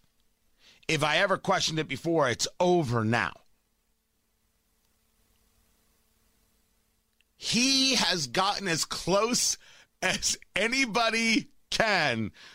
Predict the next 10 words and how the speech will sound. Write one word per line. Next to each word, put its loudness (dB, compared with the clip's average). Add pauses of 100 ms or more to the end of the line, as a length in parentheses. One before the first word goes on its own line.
(160)
to 0
disagreeing 0
with 0
Donald 2
Trump 2 (220)
without 0
joining 2
the 2
Lincoln 0
Project. -6